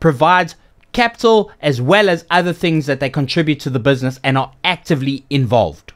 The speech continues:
So if you're gonna take on capital and give up a percentage of your business, you're not looking for an investor, you're looking for a partner, somebody who is fully committed and fully invested into the process as much as you.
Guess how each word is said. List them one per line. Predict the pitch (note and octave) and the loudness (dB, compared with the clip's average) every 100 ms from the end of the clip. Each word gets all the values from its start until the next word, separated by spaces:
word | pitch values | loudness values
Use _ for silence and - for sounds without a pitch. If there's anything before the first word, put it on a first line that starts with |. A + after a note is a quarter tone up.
| - | -10
So | - | 0
if | G3+ A3 | 2 2
you're | A#3 | 0
gonna | B3 A#3+ | 0 0
take | - A#3 A3+ | 0 0 2
on | A3 | 0
capital | G#3 A3 - A3 | 0 -2 0 0
and | F#3+ C#3 | 2 2
give | F3 G3 | 2 2
up | F#3+ - | 0 0
a | F3+ | -2
percentage | F3 E3 G3 F#3+ F#3 E3 | -2 -2 0 2 0 0
of | E3 | 2
your | D#3+ | 2
business, | D#3+ E3 F#3+ F#3 - | 2 0 0 -4 -4
you're | C#3 | 0
not | E3+ G#3+ F#3+ | 2 2 2
looking | F3+ - F3+ | -2 0 -4
for | F3+ E3+ | 2 2
an | |
investor, | D#3+ C#3+ F3+ F3+ - F#3+ E3+ - - | 2 2 0 0 2 2 0 -6 -2
you're | C3+ | 2
looking | C#3 E3 G3+ G3 | 4 4 2 -2
for | F3 F3+ E3+ - | 0 2 0 2
a | D3+ | -2
partner, | D3 - - E3+ E3 D3 F#2 - - _ | -2 -4 2 2 2 -4 -6 -8 -20 _
somebody | - A#3 A3 G#3+ G3+ | -2 0 2 2 2
who | F3 E3+ F3+ | 0 0 0
is | F3 D3 - | -2 -2 -8
fully | - - C4 A#3 | -20 -2 0 0
committed | - F#3 E3 - E3 C#3+ - | 0 2 2 2 -2 -4 -6
and | C#3+ C3 | -6 -6
fully | - C4+ A3+ G#3 | -6 0 2 2
invested | D#3 D3+ D3+ - D#3+ - | 0 0 0 -2 -6 0
into | G#3+ G#3 | -2 -2
the | G3 | -4
process | E3 E3 D3 D3 C3+ - - - | 0 0 0 -2 -6 -8 -16 -4
as | C3 A2+ | -2 2
much | C3 D3+ - - | 2 0 -4 -4
as | B2 G2+ | -4 -2
you. | A#2 C3 - | 0 0 -2